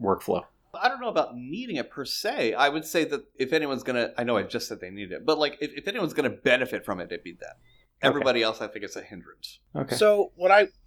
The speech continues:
Speaker 3: what I was gonna say was, uh,
Speaker 2: Yeah,
Speaker 3: uh,
Speaker 2: sorry, I, I, I had
Speaker 3: that's
Speaker 2: to go on
Speaker 3: fine.
Speaker 2: my
Speaker 3: It's
Speaker 2: brain
Speaker 3: fine, it's
Speaker 2: there.
Speaker 3: fine, it's
Speaker 2: Just
Speaker 3: fine.
Speaker 2: get it out.
Speaker 3: So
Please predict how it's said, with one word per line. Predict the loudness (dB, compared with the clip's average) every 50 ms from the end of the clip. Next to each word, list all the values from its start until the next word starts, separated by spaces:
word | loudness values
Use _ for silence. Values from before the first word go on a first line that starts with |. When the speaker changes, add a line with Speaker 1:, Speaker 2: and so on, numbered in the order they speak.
| _ _ _ _
Speaker 3:
what | -4 0 0
I | 0
was | 0 0 -4 -6
gonna | -4 -4 -4 -2
say | 0 2 2 2 2 0
was, | -2 -6 -8 -8 -6 -6 -4
uh, | 0
Speaker 2:
Yeah, | 2 4 4 4 2 -4 -12 _ _ 0
Speaker 3:
uh, | 4 6
Speaker 2:
sorry, | 6 6 4 4
I, | 2 0 0
I, | 0 2
I | 0 2 2 2 4
had | 6
Speaker 3:
that's | 4 6
Speaker 2:
to | 6
go | 6
on | 6
Speaker 3:
fine. | 6
Speaker 2:
my | 4 2
Speaker 3:
It's | 0 0
Speaker 2:
brain | 0 2
Speaker 3:
fine, | 2 2
it's | 2 2
Speaker 2:
there. | 2 2
Speaker 3:
fine, | 2
it's | 0 -2
Speaker 2:
Just | -6 -6
Speaker 3:
fine. | -4
Speaker 2:
get | -2 -2 -2 -2
it | 0 -2
out. | 0 0 2 6
Speaker 3:
So | 8 8 8 8 6